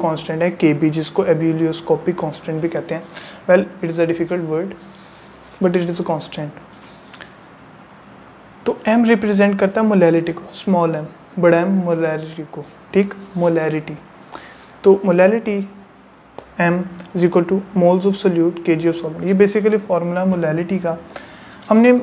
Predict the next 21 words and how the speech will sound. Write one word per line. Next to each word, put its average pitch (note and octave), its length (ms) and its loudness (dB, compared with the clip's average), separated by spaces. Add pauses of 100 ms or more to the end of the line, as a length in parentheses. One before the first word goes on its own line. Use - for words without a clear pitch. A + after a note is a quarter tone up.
(120)
moles G3 340 6
of A3+ 120 0
solute F#3+ 600 2
का G3+ 80 -4
formula F3 440 -2
पढ़ा E3 240 -4
है E3+ 100 -4
कि F#3 180 -6
moles E3+ 440 -2
कैसे D#3+ 280 -2
find E3 260 -4
out E3+ 180 0
किए E3+ 140 0
जा E3 200 0
सकते E3+ 200 -4
हैं E3+ 80 -4
किसी F3 200 -2
भी F3+ 80 -2
substance E3 480 -8
के, E3+ 160 -2
that E3 280 -2